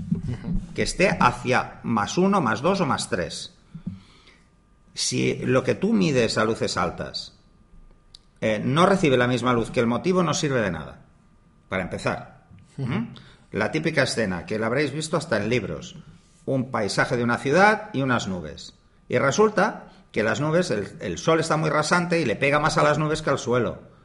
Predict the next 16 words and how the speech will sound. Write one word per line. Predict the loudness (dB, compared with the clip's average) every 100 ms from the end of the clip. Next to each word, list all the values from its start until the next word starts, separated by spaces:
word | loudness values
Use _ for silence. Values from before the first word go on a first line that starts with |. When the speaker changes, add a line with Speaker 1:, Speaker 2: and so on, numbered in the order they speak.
| -6
Speaker 2:
Por | -4
mucho | -2 -4 -2
que | 2
yo | 2
mida | 2 0 0 -2 -4
a |
luces | -4 -4 0
altas | 2 2 0 -4 -6
y |
me | -4
vaya | 0 2
a | 2
medir | 0 0
a | 0
las | 0 -2
nubes, | -4 -2 -2 -4 -12